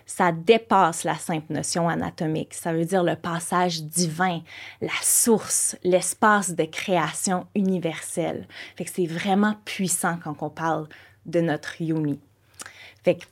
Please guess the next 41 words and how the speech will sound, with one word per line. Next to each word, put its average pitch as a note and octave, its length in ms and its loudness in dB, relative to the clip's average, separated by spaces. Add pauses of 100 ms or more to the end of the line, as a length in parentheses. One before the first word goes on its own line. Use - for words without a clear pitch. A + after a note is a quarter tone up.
pour C#4+ 260 8
revenir A3 420 8
à F3+ 100 8
l'histoire, G3+ 640 6
tu - 80 -10
sais, A3 80 8
moi, A3 140 8
j'avais E3 320 4
cinq A3+ 400 2
ans, A3+ 100 4
j'étais - 220 -2
assise F3 340 -4
sur G3 120 2
mon E3+ 180 4
tapis E3+ 340 -6
de - 80 -6
chambre, F#3 480 4
je E3 80 -4
me D#3+ 80 -2
souviens, F#3 280 0
j'ouvrais E3+ 380 0
mes F3+ 140 2
cuisses, F#3+ 420 -4
puis - 100 -10 (120)
j'étais G3 140 -6
là G3 200 -4 (480)
à F#3+ 100 2
admirer F#3 520 2
ma E3 220 0
yoni. D3+ 460 -2 (460)
Tu F#3+ 100 -2
sais, F#3+ 40 2
j'ai F3 160 0
tout G3+ 120 -2
le F3+ 60 0
temps A3+ 140 4
été G3 260 2
fascinée G3 680 0
par F3 240 -4
la E3 160 -2
sexualité, F3+ 1000 0